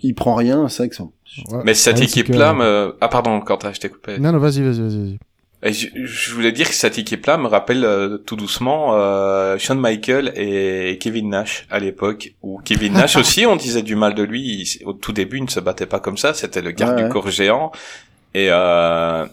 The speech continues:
Speaker 3: Et, et puis tout doucement, bah, c'est devenu Kevin Nash, donc on ne sait jamais, on verra bien, hein, euh.
Speaker 1: Ouais, c'est, c'est,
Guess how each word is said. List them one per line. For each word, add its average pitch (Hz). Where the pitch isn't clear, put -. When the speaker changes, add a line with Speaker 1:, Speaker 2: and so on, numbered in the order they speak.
Speaker 3:
Et, 85
et 85
puis 151
tout -
doucement, 87
bah, 123
c'est 110
devenu 123
Kevin 165
Nash, 202
donc 92
on 160
ne 147
sait -
jamais, 95
on 185
verra 82
bien, -
hein, 143
euh. 92
Speaker 1:
Ouais, 107
c'est, -
c'est, -